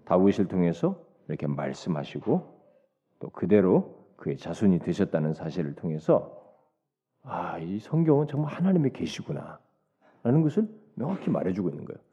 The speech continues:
지금 예수님께서 그, 그것까지 밝혀주고 있는 거예요, 여러분. 이 성경은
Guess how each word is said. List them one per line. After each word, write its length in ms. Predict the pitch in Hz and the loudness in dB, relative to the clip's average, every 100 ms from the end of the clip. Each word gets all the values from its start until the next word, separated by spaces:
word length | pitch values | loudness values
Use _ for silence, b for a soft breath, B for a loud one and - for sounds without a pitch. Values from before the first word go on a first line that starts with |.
| _ | _
지금 160 | 165 170 | 4 6
예수님께서 340 | 214 220 160 | 6 2 4
그, 200 | 165 165 | 4 2
그것까지 520 | - 185 196 165 120 B B - | 0 -4 6 6 6 B B -6
밝혀주고 460 | 120 180 139 175 | 0 0 2 0
있는 220 | 135 160 | 2 0
거예요, 160 | 180 - - | 0 -2 -6
여러분. 300 | - - - b b - | -8 -10 -14 b b -4
이 60 | |
성경은 560 | 190 202 240 247 233 | 2 6 8 10 10